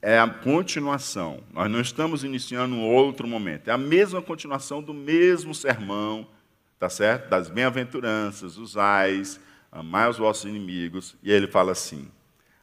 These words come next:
"Ao que te ferir numa face,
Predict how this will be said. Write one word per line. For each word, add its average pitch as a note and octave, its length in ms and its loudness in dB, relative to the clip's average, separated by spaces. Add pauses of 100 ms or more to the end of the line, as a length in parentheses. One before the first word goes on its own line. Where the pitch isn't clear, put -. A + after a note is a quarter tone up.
"Ao G#2 340 4
que G#3 200 4
te F3 220 -8
ferir A#2+ 480 0
numa C3 340 -6
face, G2 760 0